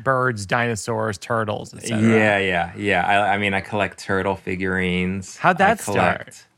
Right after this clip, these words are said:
Speaker 2: the turtle figurines. Uh, well, I, I love turtles.
Speaker 1: Well,
Speaker 2: I think turtles are, like, amazing.
Speaker 1: Well, turtles, my daughter and I were talking about this the other day.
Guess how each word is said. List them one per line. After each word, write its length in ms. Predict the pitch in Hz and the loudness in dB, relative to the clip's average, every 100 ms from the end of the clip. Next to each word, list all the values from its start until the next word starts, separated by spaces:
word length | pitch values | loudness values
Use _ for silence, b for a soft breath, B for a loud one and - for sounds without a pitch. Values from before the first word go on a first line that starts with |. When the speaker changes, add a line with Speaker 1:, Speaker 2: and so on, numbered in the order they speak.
| _ _ b b b b b b _ _ _ - | _ _ b b b b b b _ _ _ -4
Speaker 2:
the 100 | 117 | -4
turtle 400 | - 151 165 165 | 0 2 4 2
figurines. 880 | - 160 156 156 156 156 156 151 | 0 2 2 2 2 2 0 -2
Uh, 680 | - 143 147 147 143 143 127 - 127 | -4 0 4 6 4 4 0 -4 -4
well, 280 | 160 175 175 | 2 2 2
I, 340 | 160 156 156 - _ _ | 2 2 2 -2 _ _
I 100 | 139 | 2
love 240 | 120 135 131 | 4 2 2
turtles. 800 | 113 110 110 85 - - - _ _ _ _ _ _ - | 0 2 0 -6 -10 -14 -16 _ _ _ _ _ _ 0
Speaker 1:
Well, 300 | 143 151 - | 2 2 0
Speaker 2:
I 120 | 110 | -2
think 220 | 120 120 | 0 0
turtles 520 | - 120 113 110 101 113 | 0 0 2 2 0 2
are, 180 | 98 | 2
like, 220 | 95 90 90 | 2 0 0
amazing. 640 | 87 95 101 80 71 - - | 2 2 2 -2 -10 -12 -4
Speaker 1:
Well, 100 | 180 | -2
turtles, 800 | - - 302 349 254 180 127 - - | -2 0 2 4 4 4 0 -10 -10
my 200 | 151 165 | -4 -2
daughter 340 | 196 226 214 | 2 2 2
and 80 | 165 | 2
I 80 | 147 | 0
were 100 | 131 | 0
talking 220 | 135 127 | 0 0
about 140 | 113 | -2
this 100 | 92 | -8
the 80 | 95 | -4
other 140 | 110 98 | -4 -2
day. 320 | 104 - | -4 -6